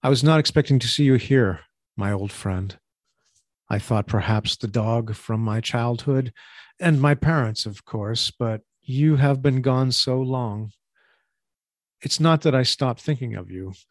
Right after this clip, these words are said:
but you had faded some with time and distance, which are really the same thing. You are wearing your red shirt.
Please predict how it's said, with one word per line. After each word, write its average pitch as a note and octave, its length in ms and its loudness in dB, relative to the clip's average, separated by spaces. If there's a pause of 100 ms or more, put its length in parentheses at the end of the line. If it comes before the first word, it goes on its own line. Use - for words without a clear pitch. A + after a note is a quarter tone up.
(680)
but D3+ 140 -4
you D#3 100 2
had D3 140 4
faded B2+ 400 2
some G2+ 400 -2
with A2+ 180 -6
time G#2 420 -4
and G2 140 -6
distance, G2+ 680 -6 (840)
which - 240 0
are A#2 260 2 (160)
really C3 220 2
the G#2 100 -4
same G#2 360 -4
thing. G2+ 400 -6 (1600)
You C3 200 -2
are A2+ 180 0
wearing A#2+ 380 0
your A#2 180 0
red A2+ 260 -4
shirt. - 460 -6